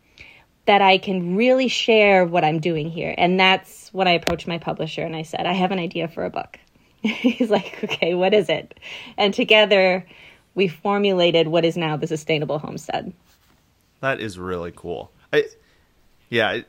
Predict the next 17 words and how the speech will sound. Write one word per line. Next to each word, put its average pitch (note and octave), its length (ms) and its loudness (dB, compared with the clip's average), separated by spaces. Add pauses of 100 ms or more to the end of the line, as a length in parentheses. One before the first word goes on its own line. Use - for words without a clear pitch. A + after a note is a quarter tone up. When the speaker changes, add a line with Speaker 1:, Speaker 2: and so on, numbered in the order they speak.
(220)
Speaker 2:
when B2 440 -8
someone D3 380 -4
feels B2 280 -8
like G#2+ 140 -6
they G#2 140 -4
have G2+ 140 -6
something G#2 360 -10
to F#2+ 160 -14
share, F#2+ 480 -8 (280)
Speaker 1:
Mm-hmm. E3+ 200 -8 (180)
Speaker 2:
I, F2+ 560 -6
uh, E2+ 280 -8 (600)
usually A2+ 920 -8 (1400)
what G#2+ 840 -4 (300)
is A2 180 -4
shared G2+ 440 -2
actually, F#2+ 560 -6